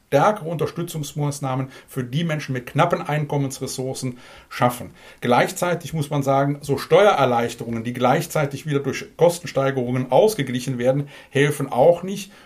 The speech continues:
Unter Umständen muss für bestimmte Decke wie beim Mietpreis auch über Mietpreisdeckel et cetera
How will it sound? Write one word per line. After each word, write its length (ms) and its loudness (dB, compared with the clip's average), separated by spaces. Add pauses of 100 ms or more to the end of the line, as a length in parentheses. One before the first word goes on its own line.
(100)
Unter 240 2
Umständen 480 -2
muss 180 -2
für 160 -4
bestimmte 580 -6
Decke 320 -2
wie 100 -2
beim 220 -2
Mietpreis 580 -4
auch 160 -8
über 160 2
Mietpreisdeckel 880 -2
et 140 -10
cetera 420 -4